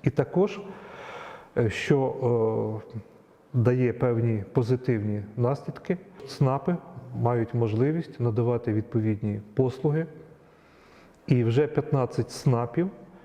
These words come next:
ці послуги надають в Вінниці, в трьох місцях: Козятин, Могилів-Подільський, Хмільник, Немирів. Навіть, е, в певних, е, територіальних громадах вже ці послуги надаються, в таких як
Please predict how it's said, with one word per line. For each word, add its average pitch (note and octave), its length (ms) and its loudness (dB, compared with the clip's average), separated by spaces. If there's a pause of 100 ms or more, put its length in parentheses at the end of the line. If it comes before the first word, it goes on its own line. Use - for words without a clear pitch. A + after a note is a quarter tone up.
(460)
ці - 160 2
послуги D3 480 2
надають A2+ 560 2 (200)
в G#2 460 2 (520)
Вінниці, D3+ 600 2 (500)
в - 40 -20
трьох B2+ 300 2
місцях: A#2 540 0
Козятин, B2+ 600 0 (600)
Могилів-Подільський, A2 1040 0
Хмільник, A2+ 720 -2 (120)
Немирів. A#2 540 2 (300)
Навіть, A2+ 540 0
е, A2+ 300 2
в G2 140 -4
певних, A#2+ 720 0
е, A#2 160 2
територіальних A#2 600 2
громадах A#2 480 2
вже C3 140 -2
ці - 160 -2
послуги B2 480 0
надаються, A2+ 580 0
в - 40 -4
таких - 460 -2
як G2+ 220 -2